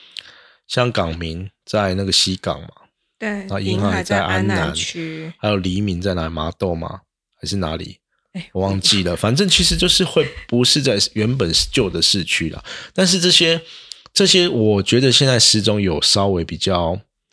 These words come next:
Speaker 1: 可能是因为少子化的关-，关系，有稍微比较没落一点点。不然早期更，在更早一点，台南的私中其实是非常强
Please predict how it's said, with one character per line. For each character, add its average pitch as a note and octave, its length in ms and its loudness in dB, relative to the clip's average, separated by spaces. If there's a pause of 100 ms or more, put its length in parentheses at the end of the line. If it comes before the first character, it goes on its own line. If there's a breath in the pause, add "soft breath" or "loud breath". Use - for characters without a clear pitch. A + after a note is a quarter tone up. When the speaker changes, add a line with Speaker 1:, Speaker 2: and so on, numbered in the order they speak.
(260 soft breath)
Speaker 1:
可 - 100 0
能 A2 80 4
是 A#2+ 120 2
因 C#3+ 60 4
为 C#3 40 4
少 A2 180 4
子 G2+ 120 0
化 G2+ 180 2
的 F2+ 80 0
关-， F2 320 -4
关 F2+ 240 -2
系， F2+ 220 2
有 E2+ 100 -2
稍 G#2 200 2
微 F#2+ 120 0
比 E2+ 80 -10
较 F#2+ 240 -2 (300 loud breath)
没 C#3+ 240 4
落 G#2+ 180 4
一 F#2 80 0
点 E2+ 260 -4
点。 - 220 -8 (360 loud breath)
不 - 80 0
然 C3 140 4
早 E2+ 260 2
期 F#2 280 2
更， A#2+ 340 0
在 B2+ 140 2
更 A#2 260 0
早 E2+ 240 0
一 G2+ 60 0
点， D#2+ 260 -4
台 F#2+ 160 -2
南 F2+ 160 -2
的 E2+ 80 -2
私 - 160 2
中 F2 180 -2
其 E2+ 200 -2
实 E2+ 160 0
是 - 180 2
非 - 160 -4
常 D2 160 -4
强 - 220 0